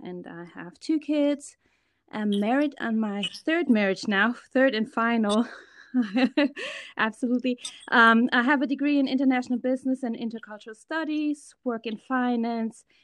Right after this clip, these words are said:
and I just started a passion project, um, uh, No More Sleepless podcast, and that's pretty much it in a nutshell. My life took lots of curves and,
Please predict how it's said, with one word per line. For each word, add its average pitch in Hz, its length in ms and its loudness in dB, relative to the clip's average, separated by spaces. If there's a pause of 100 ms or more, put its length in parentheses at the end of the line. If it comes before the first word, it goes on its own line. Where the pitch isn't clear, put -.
(280)
and 240 340 -2
I 214 140 -6
just 302 220 -4
started 262 360 0
a 240 60 -2
passion 226 340 -4
project, 320 540 -8
um, 233 420 -2 (220)
uh, 214 140 -6
No 214 180 -2
More 233 120 -2
Sleepless 277 400 -8
podcast, 339 580 -12
and 254 220 -2 (340)
that's 330 220 0
pretty 311 180 4
much 277 240 6
it 285 100 2
in 262 120 8
a 254 40 8
nutshell. 247 400 4
My 220 300 0
life 254 400 -2
took 247 260 -4 (120)
lots 254 360 -2
of 262 140 -6
curves 254 520 0
and, 220 260 -4